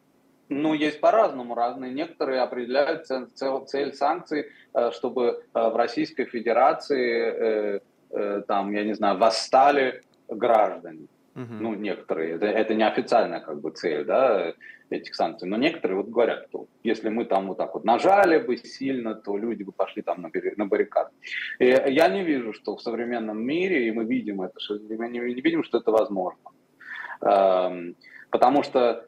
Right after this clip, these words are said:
Speaker 1: э, как бы вместо изоляции произо-, произошла просто, э, новая сортир-, сортировка, да, пересортировка, э, мирового, э, там, порядка.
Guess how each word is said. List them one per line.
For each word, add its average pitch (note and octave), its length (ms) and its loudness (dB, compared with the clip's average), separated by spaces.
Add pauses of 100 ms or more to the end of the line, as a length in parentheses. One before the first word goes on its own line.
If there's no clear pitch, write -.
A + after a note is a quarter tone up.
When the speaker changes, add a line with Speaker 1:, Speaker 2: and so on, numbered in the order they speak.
Speaker 1:
э, A2+ 160 0
как A#2 180 0
бы A#2+ 100 0
вместо C3 420 -2
изоляции D#3 600 2
произо-, B2+ 320 -6
произошла C3 400 -2
просто, C3+ 300 -6
э, A#2 520 -2 (220)
новая C3+ 440 4
сортир-, - 580 -2
сортировка, - 720 2
да, A2 100 2
пересортировка, C#3 1080 0 (300)
э, A2 520 6
мирового, A#2 880 2 (240)
э, F#2 960 -2
там, D#2+ 220 -2
порядка. A2 680 2